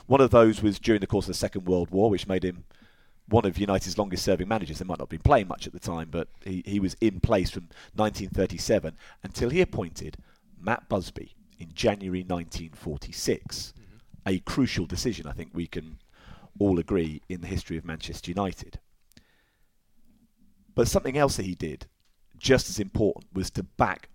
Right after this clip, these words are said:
Speaker 1: Busby in his dream of taking the club into Europe. He was heavily influential in persuading Stanley Rouse, who was chairman of the Football Association at the time, that he should back United's desire,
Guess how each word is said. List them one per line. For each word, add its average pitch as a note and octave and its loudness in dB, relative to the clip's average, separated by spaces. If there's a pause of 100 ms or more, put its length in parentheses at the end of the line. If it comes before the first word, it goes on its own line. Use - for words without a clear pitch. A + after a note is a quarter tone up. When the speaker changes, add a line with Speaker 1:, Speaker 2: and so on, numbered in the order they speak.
Speaker 1:
Busby D#2 -4 (340)
in - -10
his F#2 -4
dream G2 0
of F2 -10
taking G2+ -2
the - -14
club D#2+ -10 (100)
into F#2 -8
Europe. F2 -4 (460)
He A2+ 0
was G2+ 2
heavily B2 2
influential G2 0 (400)
in G2+ -2
persuading F#2+ 2
Stanley G#2+ 0
Rouse, C3 4
who G2+ 2
was F2 -6
chairman G2 2
of E2 -10
the F2 -6
Football B2 4
Association E2+ -2
at - -20
the E2 -10
time, D2+ -8 (520)
that G2 2 (220)
he D#3 4
should A2 0
back E2+ 0
United's E2+ -4
desire, D#2 -4